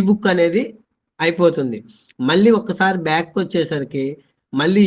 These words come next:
ఈ బుక్ టచ్ చేసుకొని గిఫ్ట్ టచ్ చేసినట్లయితే పేమెంట్ ఆప్షన్కి వెళ్తుంది. ఆ పేమెంట్ ఐదు తొంభై తొమ్మిది కనుక మన ఫండ్ వాలెట్ నుంచి పే చేసినట్లయితే వాళ్ళ యొక్క ప్రైమ్ మెంబర్‌షిప్ అనేది యాక్టివేషన్ అవటం జరుగుతుంది. అలాగే సూపర్ ప్రైమ్ యాక్టివేషన్ అనేది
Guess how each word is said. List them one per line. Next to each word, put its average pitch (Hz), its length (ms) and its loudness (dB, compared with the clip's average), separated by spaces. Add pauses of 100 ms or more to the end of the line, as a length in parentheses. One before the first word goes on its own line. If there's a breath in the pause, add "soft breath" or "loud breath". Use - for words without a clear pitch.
ఈ - 60 4
బుక్ 196 280 0
టచ్ 165 220 0
చేసుకొని 185 400 0 (100)
గిఫ్ట్ 156 320 -6
టచ్ 170 220 -2
చేసినట్లయితే 156 580 -4 (160)
పేమెంట్ 202 480 2
ఆప్షన్కి 170 440 -6
వెళ్తుంది. 156 400 -2 (400 loud breath)
ఆ 156 40 0 (100)
పేమెంట్ 208 400 2 (140)
ఐదు 185 160 2 (120)
తొంభై 185 280 2
తొమ్మిది 180 280 -2
కనుక 175 260 -2
మన 156 180 0
ఫండ్ 156 260 0
వాలెట్ 175 300 2 (300)
నుంచి 160 300 -2 (160)
పే 156 80 2 (120)
చేసినట్లయితే 147 680 0 (460 soft breath)
వాళ్ళ 147 220 2
యొక్క 147 140 -4 (140)
ప్రైమ్ 160 320 2
మెంబర్‌షిప్ 170 440 0
అనేది 165 240 4 (100)
యాక్టివేషన్ 156 520 2
అవటం 180 320 2
జరుగుతుంది. 135 520 4 (640 soft breath)
అలాగే 202 360 4 (240)
సూపర్ 220 360 2
ప్రైమ్ 214 260 6
యాక్టివేషన్ 185 500 4
అనేది 180 200 6